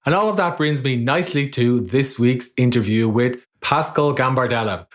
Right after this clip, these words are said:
Pascal Gambardella holds a P H D and is an author and lecturer who over the years has specialized in topics like creative thinking and neurosemantics. And he's actually taught his students how to conquer creative problems like writer's block, which we've just talked about,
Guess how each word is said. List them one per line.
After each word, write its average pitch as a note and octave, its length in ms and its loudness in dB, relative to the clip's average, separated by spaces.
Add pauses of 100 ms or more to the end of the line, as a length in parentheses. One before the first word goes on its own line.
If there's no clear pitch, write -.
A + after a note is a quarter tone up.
Pascal A#3 320 0
Gambardella D#3 500 0
holds E3+ 340 0
a B2+ 120 -4
P E3 240 -2
H D#3 260 -4
D C3 380 0
and B2 160 2
is A#2 120 -2
an B2 200 -2
author D3+ 440 0
and B2+ 220 -2
lecturer A#2 520 -2
who B2+ 340 -2
over F#3 200 2
the E3 80 -2
years D#3+ 300 -2
has C#3 180 -4
specialized C3 640 0
in B2 100 -2
topics C#3+ 480 -4
like A2+ 320 -2
creative A#2 640 0 (140)
thinking C3+ 500 0
and B2 320 2
neurosemantics. C#3+ 1080 -2 (140)
And D3 120 2
he's F3+ 140 2
actually A3 260 -2
taught F3+ 300 0
his F3+ 160 0
students C#3+ 400 0
how C#3 240 0
to A#2 360 -2
conquer D#3 640 0
creative C#3 460 0
problems B2 400 0
like G#2 120 0
writer's G#2 400 -2
block, A2+ 320 -2
which - 200 -6
we've F#2 100 -10
just G#2+ 220 -8
talked B2+ 260 0
about, D#3 260 0